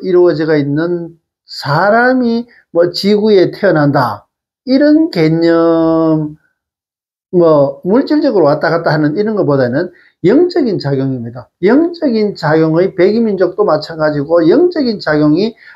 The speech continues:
하늘에서의 그 공간, 하늘과 이 땅에서의 공간으로도 볼 수 있지만은, 그 작용, 하늘에서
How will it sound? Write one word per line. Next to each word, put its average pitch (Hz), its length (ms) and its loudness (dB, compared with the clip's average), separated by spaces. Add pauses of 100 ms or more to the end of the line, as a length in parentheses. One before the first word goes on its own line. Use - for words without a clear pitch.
하늘에서의 180 1200 2
그 143 540 2 (1600)
공간, 180 640 2 (540)
하늘과 196 1040 2
이 196 340 -8
땅에서의 196 800 -2
공간으로도 185 960 0
볼 196 160 2
수 196 140 -8
있지만은, 135 960 -2 (360)
그 208 300 2
작용, 185 480 -2
하늘에서 202 840 0